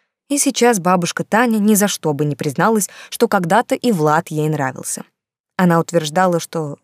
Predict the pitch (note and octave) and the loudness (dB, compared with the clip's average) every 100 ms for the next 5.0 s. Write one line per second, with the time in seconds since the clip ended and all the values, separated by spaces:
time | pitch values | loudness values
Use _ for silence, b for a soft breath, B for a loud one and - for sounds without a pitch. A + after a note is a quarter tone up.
0 | - F#3 - A3+ A3 - G3+ F#3 F3 - | 0 0 0 0 0 2 2 4 2 0
1 | F#3 E3 E3 D#3 D3+ C#3+ D#3 - - - | 0 2 2 2 -2 -4 -6 -6 -12 -20
2 | _ _ _ _ _ _ _ _ _ - | _ _ _ _ _ _ _ _ _ 0
3 | C4 D#4 F#3+ - C4+ C4+ E4 E4+ - D#3 | 2 2 0 -2 -2 0 0 0 -2 -10
4 | B2+ _ - - D#4+ D#4+ A3 B3 A3+ C3+ | -10 _ -10 0 2 4 4 2 0 -2